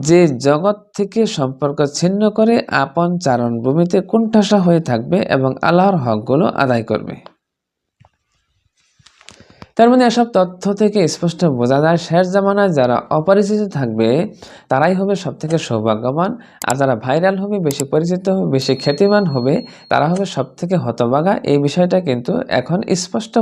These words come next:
বোঝাই যাচ্ছে। তো সুপ্রিয় দর্শক ও শ্রোতা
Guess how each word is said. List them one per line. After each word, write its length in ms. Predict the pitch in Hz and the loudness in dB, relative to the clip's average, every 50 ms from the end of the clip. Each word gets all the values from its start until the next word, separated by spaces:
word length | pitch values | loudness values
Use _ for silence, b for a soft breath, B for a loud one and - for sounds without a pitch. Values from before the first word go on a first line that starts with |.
| 190 151 | 0 0
বোঝাই 260 | 135 127 139 139 127 117 | 2 2 2 2 2 0
যাচ্ছে। 300 | 104 - - - - - - _ _ _ _ _ _ _ _ _ _ - B B B B B | -4 -6 -10 -16 -18 -18 -20 _ _ _ _ _ _ _ _ _ _ -20 B B B B B
তো 80 | 233 214 - - | 0 0 2 2
সুপ্রিয় 360 | 233 233 233 - 262 262 247 196 165 151 | 0 0 2 0 2 2 2 4 2 0
দর্শক 320 | 156 156 - - 196 190 196 - | 0 0 0 -2 -2 -2 -2 -4
ও 20 | 131 131 | -6 -6
শ্রোতা 260 | - - 151 160 170 | -2 -2 -2 0 2